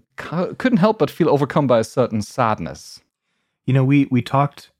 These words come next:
Speaker 2: uh, recently about how video games are, uh,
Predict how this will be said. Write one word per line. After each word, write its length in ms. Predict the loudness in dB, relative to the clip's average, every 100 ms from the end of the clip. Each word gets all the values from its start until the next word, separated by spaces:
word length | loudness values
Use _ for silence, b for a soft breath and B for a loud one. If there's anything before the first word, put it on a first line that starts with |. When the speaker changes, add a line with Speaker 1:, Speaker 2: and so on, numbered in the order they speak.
| _ _ _
Speaker 2:
uh, 240 | -12 -12 -8
recently 480 | -4 -4 -4 -6 -4
about 300 | -4 -6 -6
how 400 | -6 -4 -4 -8
video 300 | -4 -2 -2
games 340 | -2 -4 -4 -6
are, 320 | -6 -6 -8 _ _ _ _ _ _ -18
uh, 220 | -14